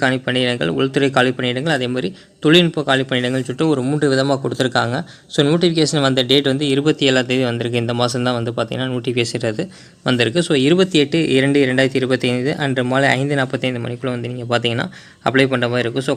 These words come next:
கடைசி தேதி அப்படின்றது கொடுத்துருக்காங்க. So, வந்து பார்த்தோம்னா, அந்த டீட்டெயில்ஸ் வந்து நீங்க செக் பண்ணிக்கோங்க. அதே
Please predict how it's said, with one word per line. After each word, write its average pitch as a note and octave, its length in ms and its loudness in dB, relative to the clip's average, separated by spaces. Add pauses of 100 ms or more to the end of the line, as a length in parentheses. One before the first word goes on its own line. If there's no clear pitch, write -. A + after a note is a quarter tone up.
கடைசி C3+ 220 2 (120)
தேதி B2 200 2
அப்படின்றது A#2 380 -4
கொடுத்துருக்காங்க. B2 340 -4 (540)
So, - 120 -6
வந்து C#3 180 2
பார்த்தோம்னா, C3 320 0
அந்த B2 160 2
டீட்டெயில்ஸ் B2+ 300 0
வந்து A#2+ 180 -2
நீங்க A#2+ 120 -2 (120)
செக் A2+ 160 -6
பண்ணிக்கோங்க. A#2 360 -4 (280)
அதே C#3+ 100 2